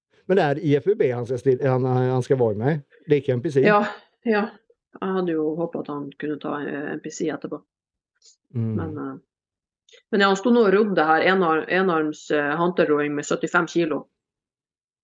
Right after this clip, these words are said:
Speaker 2: Null problem. Så. <laughs>
Speaker 1: Ja. Ja, han er sterk. Fy faen.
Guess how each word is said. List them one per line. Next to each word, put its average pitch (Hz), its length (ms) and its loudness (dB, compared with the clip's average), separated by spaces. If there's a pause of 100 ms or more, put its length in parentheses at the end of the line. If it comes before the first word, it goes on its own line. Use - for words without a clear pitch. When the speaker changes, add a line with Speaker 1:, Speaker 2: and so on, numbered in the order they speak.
(120)
Speaker 2:
Null 175 160 2
problem. 151 320 0 (360)
Så. - 160 -2 (380)
<laughs> - 600 -6 (120)
Speaker 1:
Ja. 135 180 -4 (960)
Ja, 90 60 -18 (120)
han 107 140 -16
er - 60 -14
sterk. - 520 -14 (260)
Fy 120 60 -14
faen. 82 320 -18